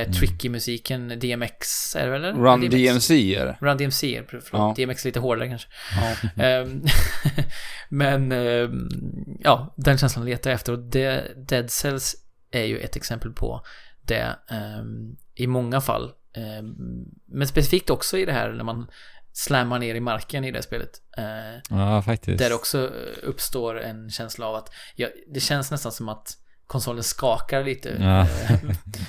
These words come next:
Speaker 2: för att det här ljudet och, och det visuella då samarbetar för att ge
Speaker 1: Ja.
Speaker 2: mig den känslan.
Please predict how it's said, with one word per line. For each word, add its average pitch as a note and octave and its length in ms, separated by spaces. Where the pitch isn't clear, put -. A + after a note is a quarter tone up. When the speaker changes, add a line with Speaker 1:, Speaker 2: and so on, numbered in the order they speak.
Speaker 2:
för A#2+ 320
att A2+ 120
det B2 60
här B2 80
ljudet A#2+ 460
och, - 320
och - 200
det C3 80
visuella A2+ 420
då A2+ 180
samarbetar A#2+ 760
för - 300
att - 60
ge F#2 60
Speaker 1:
Ja. F2+ 60
Speaker 2:
mig E2 80
den E2 60
känslan. - 260